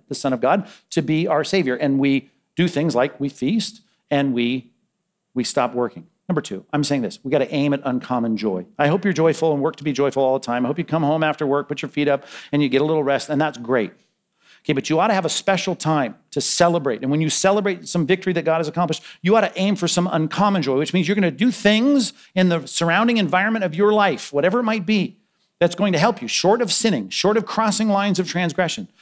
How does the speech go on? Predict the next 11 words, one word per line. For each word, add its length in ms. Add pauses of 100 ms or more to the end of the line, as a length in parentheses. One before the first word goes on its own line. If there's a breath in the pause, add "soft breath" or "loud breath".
(220 soft breath)
into 720
festivity, 920 (100)
into 260
food, 640 (120)
into 300 (160)
decorations, 680
into 180
things 280
that 160
make 240
things 320